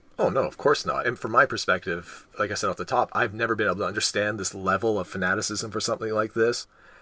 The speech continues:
I've never been able to understand the amount of pressure that they put on kids of this age. Mike, when he's sitting down with Coach Gaines, the coach said, "What's wrong with you? Why are you playing like a putz out there?" And he said, "I'm not right in the head." From the perspective of his mother having some sort of vague mental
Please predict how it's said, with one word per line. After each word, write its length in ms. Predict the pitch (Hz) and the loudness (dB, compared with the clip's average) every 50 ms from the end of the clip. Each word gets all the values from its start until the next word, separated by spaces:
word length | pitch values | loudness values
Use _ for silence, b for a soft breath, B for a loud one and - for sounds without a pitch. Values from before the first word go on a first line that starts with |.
| b | b
I've 160 | - 110 98 101 | -2 -2 0 6
never 240 | 117 120 117 120 | 6 8 8 8
been 140 | 110 120 110 110 | 6 6 4 2
able 140 | 110 110 | 2 2
to 100 | 98 110 | 0 -2
understand 540 | 101 110 101 101 - - - 107 101 104 104 | -4 -2 -2 -4 -4 -4 -2 -2 -2 -2 0
the 40 | 98 | 0
amount 220 | 95 98 98 95 90 | 0 0 0 0 -2
of 100 | - - | -4 -4
pressure 360 | - - 92 98 - - 107 95 | 0 2 2 2 2 0 -2 -2
that 140 | 85 - - | -2 -4 -4
they 60 | 98 | -6
put 220 | - - 98 90 | -4 -2 -2 -2
on 80 | 92 95 | -2 0
kids 180 | - 104 92 | -2 -4 -4
of 80 | 98 92 | -2 -4
this 140 | 92 - - | -4 -2 0
age. 320 | 92 95 101 104 - - b b b b b b b b b b b b | 0 0 0 -2 -4 -10 b b b b b b b b b b b b
Mike, 420 | 98 101 98 104 92 - - - - 165 - | -2 0 0 0 0 -4 -10 -14 -14 -10 -8
when 140 | 110 95 | -6 -6
he's 120 | 101 95 - | -4 -4 -2
sitting 260 | - 113 101 98 98 | -2 -2 -2 -2 -2
down 320 | 95 98 98 101 95 95 | 0 2 2 2 0 -2
with 120 | 87 82 - | -4 -6 -4
Coach 260 | - 104 90 - - | -4 -4 -4 -4 0
Gaines, 440 | - 110 110 113 98 95 87 92 98 | 0 2 2 2 0 0 -2 -4 -2
the 100 | 107 107 101 | -2 0 0
coach 160 | 123 110 - | 2 0 0
said, 220 | - 120 104 95 | 2 2 2 2
"What's 160 | 110 110 - 107 | 2 -2 0 2
wrong 220 | 104 107 139 139 | 4 4 4 4
with 140 | 113 92 - | 2 2 0
you? 80 | 90 90 | -2 -2
Why 120 | 92 117 | 2 2
are 40 | 120 | 4
you 140 | 123 117 110 | 4 2 0
playing 240 | 107 - - 123 113 | -2 0 0 2 2
like 120 | 101 - | 2 -2
a 40 | 95 | 0
putz 300 | - - 143 - - 104 | 6 8 8 8 8 2
out 100 | 87 78 | 0 2
there?" 160 | - 98 95 98 | 0 2 2 2
And 80 | 95 | 2
he 60 | 98 | 0
said, 140 | 95 - 98 | 0 2 4
"I'm 100 | 110 117 113 | 4 6 6
not 160 | 113 - 104 | 4 4 6
right 160 | 110 110 107 | 6 4 6
in 80 | 92 87 | 4 0
the 60 | 90 | -2
head." 300 | - 131 131 90 - - B B B B B B B B B B _ | 0 2 2 2 2 -2 B B B B B B B B B B _
From 140 | - 151 | -2 0
the 60 | 147 - | 4 6
perspective 460 | 131 113 - 139 127 - - 110 101 | 4 6 8 8 6 6 6 0 -2
of 60 | 101 | -2
his 160 | 104 95 90 110 | -6 -6 -6 -2
mother 400 | 107 107 110 107 110 107 95 95 | 2 4 4 6 8 6 6 6
having 240 | 110 95 104 98 | 4 0 0 -4
some 160 | - - 110 - | -4 -4 -4 0
sort 180 | - 117 107 | 2 4 4
of 80 | 98 87 - _ - _ - | 4 2 -4 _ -20 _ -18
vague 680 | 98 95 92 113 107 110 107 104 104 101 95 - - - - - | -14 0 4 4 6 6 4 2 0 -2 -4 -8 -12 -12 -14 -8
mental 800 | 104 104 101 104 101 - 104 98 98 98 95 95 98 92 92 | -4 -4 -4 -2 -2 -2 0 0 0 0 0 -2 -4 -6 -8